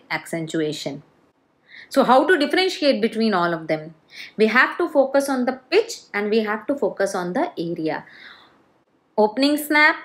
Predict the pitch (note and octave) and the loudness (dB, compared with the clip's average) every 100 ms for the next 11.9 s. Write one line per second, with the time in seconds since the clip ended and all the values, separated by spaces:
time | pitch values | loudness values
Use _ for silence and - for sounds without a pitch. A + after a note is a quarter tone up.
0 | - A3 C#4+ D#4 D4 C#4+ C#4+ D#4 D4+ A3 | 0 2 4 2 4 2 2 0 2 2
1 | A3+ - G#3 A#3 A3 G#3 G3+ G#3+ F#4+ - | 0 -2 2 4 2 -2 0 2 2 0
2 | - _ _ _ F#3 F3 F3 A#3+ A#3+ B3 | -12 _ _ _ -2 0 0 -2 2 2
3 | C4+ E4 - - _ _ _ _ _ _ | 2 0 -2 -12 _ _ _ _ _ _
4 | - - A3+ A3 B3 C#4 F4 G4 F#4+ C4 | -20 0 2 6 6 6 4 4 2 2
5 | C4+ D#4+ E4 A3 E3 - - - _ _ | 6 6 4 0 0 -2 -12 -16 _ _
6 | - G#3 A#3+ G#3+ A#3 B3+ C4 B3 - _ | 0 2 2 0 0 0 0 -6 -14 _
7 | G#3+ G3 F#3+ C4 E4 - - D3+ D#3+ D#3+ | 2 2 4 0 -2 -6 -8 -4 -4 0
8 | C#4 G4+ - - _ _ _ _ _ _ | 0 0 -4 -18 _ _ _ _ _ _
9 | _ _ _ - B3 B3+ D4+ E4 F4 G#4 | _ _ _ -2 0 0 4 4 6 6
10 | E4 A3+ A#3+ C#4 F#4 - B3 C4+ - - | 6 4 0 2 0 -2 0 0 -4 -6
11 | A#3+ C4 - - - E3+ E3+ E3+ E3+ | -2 -2 -4 -8 -2 -2 -2 -8 -12